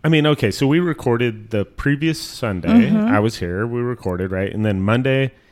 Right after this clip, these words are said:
Speaker 1: I had, like, the sniffles. Tuesday
Speaker 2: Well,
Speaker 1: morning.
Speaker 2: you were kinda hoarse on
Speaker 1: Well, I was,
Speaker 2: Sunday.
Speaker 1: but I had lost my voice at summer camp.
Speaker 2: 'Cause you'd had
Speaker 1: Like,
Speaker 2: Rona at summer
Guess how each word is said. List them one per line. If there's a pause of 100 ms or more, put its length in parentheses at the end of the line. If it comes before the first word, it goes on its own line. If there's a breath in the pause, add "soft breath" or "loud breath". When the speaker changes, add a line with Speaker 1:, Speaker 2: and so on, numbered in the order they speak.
(200 soft breath)
Speaker 1:
I
had,
like,
the
sniffles.
Tuesday
Speaker 2:
Well,
Speaker 1:
morning.
Speaker 2:
you
were
kinda
hoarse
on
Speaker 1:
Well,
I
was,
Speaker 2:
Sunday.
Speaker 1:
but
I
had
lost
my
voice
at
summer
camp.
Speaker 2:
'Cause
you'd
had
Speaker 1:
Like,
Speaker 2:
Rona
at
summer